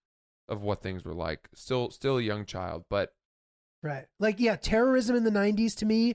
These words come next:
Speaker 2: mean, even though it was happening in Russia and happening in other places, but terrorism in the nineties to me was, like, crazy white people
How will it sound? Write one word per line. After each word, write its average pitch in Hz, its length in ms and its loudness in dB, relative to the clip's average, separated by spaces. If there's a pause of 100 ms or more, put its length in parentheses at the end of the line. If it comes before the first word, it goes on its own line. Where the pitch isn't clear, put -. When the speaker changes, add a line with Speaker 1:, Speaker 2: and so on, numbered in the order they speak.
(320)
Speaker 2:
mean, 196 100 0
even 208 180 2
though 202 120 4
it 185 40 0
was 185 120 0
happening 185 420 0
in 175 80 0
Russia 185 300 2
and 175 120 0
happening 170 300 0
in 175 60 -2
other 170 100 2
places, 160 300 0
but 170 160 -4 (220)
terrorism 214 500 4
in 190 80 2
the 185 80 2
nineties 175 380 0
to 165 100 -4
me 147 240 2 (280)
was, 170 160 0
like, 175 160 2
crazy 170 440 0
white 151 260 0
people 135 480 -4